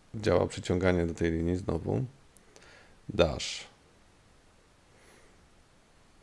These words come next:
No, Dash, próba wybicia. Zobaczmy w stosunku do Bitcoina.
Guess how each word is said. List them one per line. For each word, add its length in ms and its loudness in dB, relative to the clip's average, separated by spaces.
No, 140 -2
Dash, 300 2
próba 460 2
wybicia. 840 0
Zobaczmy 360 2
w 60 -6
stosunku 380 -2
do 120 4
Bitcoina. 640 0